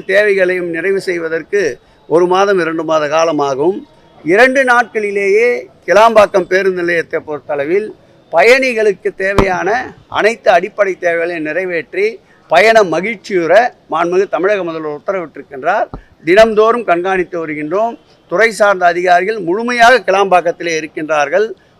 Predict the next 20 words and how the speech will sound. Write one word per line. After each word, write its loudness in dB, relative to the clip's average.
ஓரிரு 4
நாட்களில், 0
ஒரு -2
வார 4
காலத்திற்குள்ளாக -2
அனைத்து 0
தேவைகளும் 0
நிறைவு -2
செய்யப்படும். -4
நீங்களே 2
அனைத்து 0
தேவைகளும் 0
நிறைவு -4
செய்து -2
பயணிகள் 4
மகிழ்ச்சியோடு 2
இருக்கின்றார் 2
என்று -6
சொல்லுகின்ற -4
அளவிற்கு 0